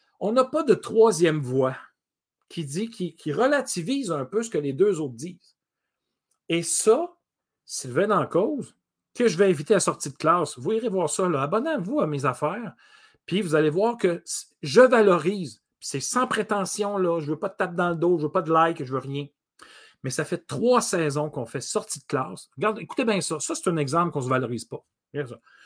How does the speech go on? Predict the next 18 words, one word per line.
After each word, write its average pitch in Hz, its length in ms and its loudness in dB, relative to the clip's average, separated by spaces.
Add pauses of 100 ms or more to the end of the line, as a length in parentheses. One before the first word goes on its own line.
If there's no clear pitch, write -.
(320)
Moi, 262 120 6
j'arrive, 202 640 4
je - 120 -12
fais 175 100 -2
des 160 100 2
choses, 170 260 -2
c'est 139 140 -6
bénévole. 139 540 0
Tout 214 120 8
le 190 60 10
monde 175 220 0
est 139 60 0
bénévole. 135 580 0
Tous - 200 2
mes, 143 180 -6
mes, 131 260 -6
mes, 127 320 -6
euh, 117 80 -8